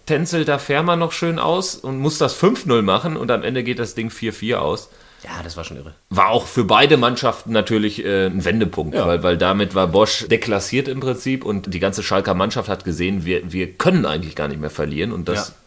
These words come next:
Speaker 1: bringt dich natürlich in, oder kann dich in der Saison weit bringen.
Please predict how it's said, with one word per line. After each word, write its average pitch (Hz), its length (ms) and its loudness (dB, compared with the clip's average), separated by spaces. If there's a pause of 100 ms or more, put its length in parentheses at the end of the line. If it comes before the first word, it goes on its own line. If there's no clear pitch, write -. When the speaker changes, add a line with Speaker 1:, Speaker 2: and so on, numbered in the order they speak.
(380)
Speaker 1:
bringt 101 580 0
dich 127 160 -4
natürlich 131 460 0
in, 117 260 -6
oder 104 220 2
kann 131 220 -2
dich 127 140 -2
in 117 120 -4
der 113 100 0
Saison 107 380 -4
weit 95 180 -2
bringen. 87 240 -8